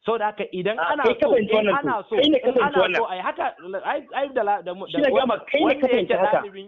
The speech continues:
Speaker 1: ilimi, wanda yake ɗalibin ilimi ya san me nake faɗa, kuma za su saurara za su ji. Wannan mutlaka ce, aya mutlaka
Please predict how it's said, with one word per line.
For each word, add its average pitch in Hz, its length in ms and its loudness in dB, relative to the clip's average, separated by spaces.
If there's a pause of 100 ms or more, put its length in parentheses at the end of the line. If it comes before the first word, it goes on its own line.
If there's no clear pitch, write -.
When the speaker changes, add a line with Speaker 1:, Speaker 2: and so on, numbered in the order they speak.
(120)
Speaker 1:
ilimi, 175 560 -8
wanda 233 280 -2
yake 214 200 -2
ɗalibin 180 480 -4
ilimi 160 300 -6
ya 165 180 0
san 175 160 -4
me 156 140 -4
nake 151 240 -4
faɗa, 135 300 -4 (340)
kuma 196 200 -2
za 208 140 -4
su 190 140 -12
saurara 156 400 -2
za 147 200 -8
su 139 140 -20
ji. 107 140 -20 (320)
Wannan 226 320 -6
mutlaka 202 640 -6
ce, 165 160 -6 (200)
aya 196 280 0
mutlaka 160 560 -6